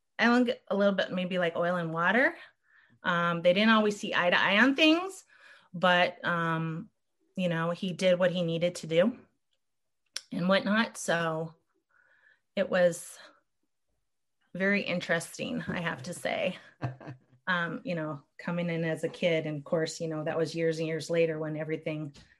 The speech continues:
Speaker 1: started, but I could, you could always see the burden and the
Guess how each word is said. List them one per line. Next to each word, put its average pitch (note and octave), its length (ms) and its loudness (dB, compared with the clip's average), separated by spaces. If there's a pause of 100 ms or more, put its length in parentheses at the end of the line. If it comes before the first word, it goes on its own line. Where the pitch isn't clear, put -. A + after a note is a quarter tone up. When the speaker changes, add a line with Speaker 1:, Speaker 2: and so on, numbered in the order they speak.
Speaker 1:
started, E3 440 -2
but D#3 140 0
I E3 140 -2
could, E3 180 -8
you F3+ 140 -10
could F3 100 -2
always E3+ 320 -2
see E3+ 140 -6
the D#3+ 100 -2
burden D#3+ 460 -4
and D#3 360 -6
the D3+ 280 -8